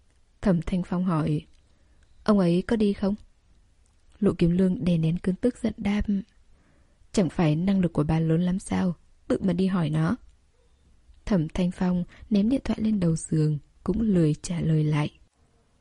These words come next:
Mở tiệc gia đình vào dịp không phải lễ Tết, hẳn là ông cụ lấy cớ tiệc gia đình để răn đe các con trai.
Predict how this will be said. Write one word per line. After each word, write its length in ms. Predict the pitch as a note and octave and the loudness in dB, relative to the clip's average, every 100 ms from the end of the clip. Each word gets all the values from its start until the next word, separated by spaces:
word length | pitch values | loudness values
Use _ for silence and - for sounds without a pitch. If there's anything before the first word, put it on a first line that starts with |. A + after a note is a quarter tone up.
| - | 0
Mở 160 | A3+ F#3+ | 4 6
tiệc 220 | G3 F3+ - | 6 4 4
gia 120 | G#3+ | 0
đình 300 | G3 F3+ E3+ | 4 4 4
vào 160 | E3+ F3 | 4 0
dịp 220 | G3 F3+ | 2 0
không 160 | - G#3+ | 2 2
phải 220 | - D#3+ | 2 0
lễ 120 | F3+ A#3+ | 0 0
Tết, 220 | B3+ D4 - - _ | 0 0 -2 -18 _
hẳn 320 | - A3+ E3 | 2 4 6
là 220 | F3 D#3+ D#3 | 4 4 4
ông 160 | G3 | 4
cụ 180 | F#3+ F3+ | 4 2
lấy 220 | E3+ E3+ | 4 4
cớ 220 | F3 F3 E3 | 4 4 6
tiệc 160 | A3+ F3+ | 4 4
gia 180 | F#3 F3+ | 2 2
đình 280 | E3 D#3 D#3 - - | 4 4 2 -6 0
để 180 | G#3 E3+ | 4 4
răn 320 | - G#3+ G#3 | 4 4 4
đe 180 | G#3+ G#3 | 4 0
các 200 | A3 B3+ | 0 0
con 180 | G#3 G3 | 2 2
trai. 400 | G3+ F#3+ F#3+ | 4 4 4